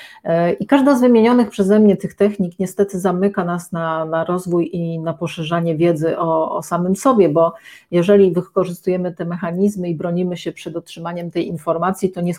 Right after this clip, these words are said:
nie, nie skupimy się wtedy nad samą informacją i tym, co ona niesie.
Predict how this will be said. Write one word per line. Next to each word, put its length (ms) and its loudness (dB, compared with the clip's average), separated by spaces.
nie, 160 -2
nie 160 0
skupimy 440 -6
się 160 -6
wtedy 280 -6
nad 200 -6
samą 280 2
informacją 680 -8
i 100 -12
tym, 380 -12
co 200 -2
ona 140 -2
niesie. 400 2